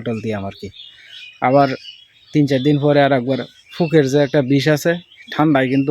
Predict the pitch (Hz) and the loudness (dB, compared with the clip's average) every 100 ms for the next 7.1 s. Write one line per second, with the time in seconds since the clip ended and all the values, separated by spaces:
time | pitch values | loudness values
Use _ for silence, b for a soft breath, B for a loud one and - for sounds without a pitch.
0 | 139 135 - 139 135 127 123 160 151 139 | 0 0 -2 -2 0 -2 -2 2 2 2
1 | 131 123 120 117 113 - 104 - - _ | 0 0 -2 -2 -4 -6 -10 -12 -14 _
2 | _ _ - 117 120 147 131 127 131 127 | _ _ -10 -8 -2 2 2 2 0 -2
3 | - 127 - B B B - 123 120 113 | -6 -8 -10 B B B -6 -4 -2 -2
4 | 120 143 165 165 196 190 147 151 170 151 | -2 0 0 2 4 4 2 0 2 2
5 | 160 170 170 196 226 139 117 - 165 - | 2 0 0 -2 -2 -4 -4 -4 -6 -4
6 | 131 131 123 113 107 104 104 104 - 104 | -2 -2 -2 -2 -4 -6 -8 -8 -10 -12